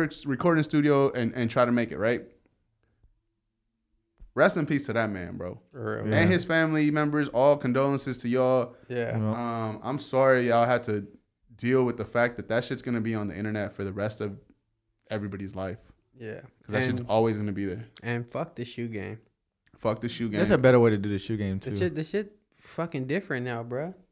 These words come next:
Speaker 3: It should, what he should do is, bro, just make it, make a lot of pairs, or even make it a pr-, a pre fucking, a pre-sale.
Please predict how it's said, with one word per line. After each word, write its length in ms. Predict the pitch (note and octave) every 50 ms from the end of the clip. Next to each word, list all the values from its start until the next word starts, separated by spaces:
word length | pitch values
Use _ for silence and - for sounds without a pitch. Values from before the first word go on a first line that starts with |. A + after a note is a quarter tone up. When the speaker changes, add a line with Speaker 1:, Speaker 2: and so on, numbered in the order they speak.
| _ _ -
Speaker 3:
It 100 | - C#3
should, 400 | D3+ - A3+ - - - G#2+ - -
what 160 | - D3+ E3+
he 140 | F3+ E3 C3+
should 340 | A#2+ - - D3+ D#3+ F3 E3
do 180 | D#3 F#3 F#3+ F#3
is, 240 | D#3+ B2+ G#2+ G2 - - _ _ _ -
bro, 240 | - C3+ D#3+ D3+
just 180 | C3 C3 C3+ A#2+
make 240 | A2+ C3+ F3 E3+ F3
it, 260 | D3 A#2+ - - - -
make 260 | B2 B2+ D#3 F3+ -
a 60 | A#2+
lot 220 | B2 A#2 B2 C#3 C#3+
of 100 | B2+ A2
pairs, 340 | C3 C3 C3+ C#3+ D#3+ E3+ E3+ - - _ _ _ _ _ _ _ _ _ _ _ _ -
or 100 | C#3 D3
even 240 | D#3+ F#3 G3+ G3+ F3
make 160 | F3 G3 F3
it 60 | F3
a 80 | B2 G#2+
pr-, 240 | - - - - -
a 120 | C3 B2
pre 440 | G#2 - - - - D#3+ D#3+ D#3+ D#3
fucking, 540 | D3 - - C#3 C3+ - B2+ A#2 A2 G2+ - - -
a 80 | G2+
pre-sale. 560 | - - D#3 D#3 D3 D3+ - A2 G2 F#2+ G#2+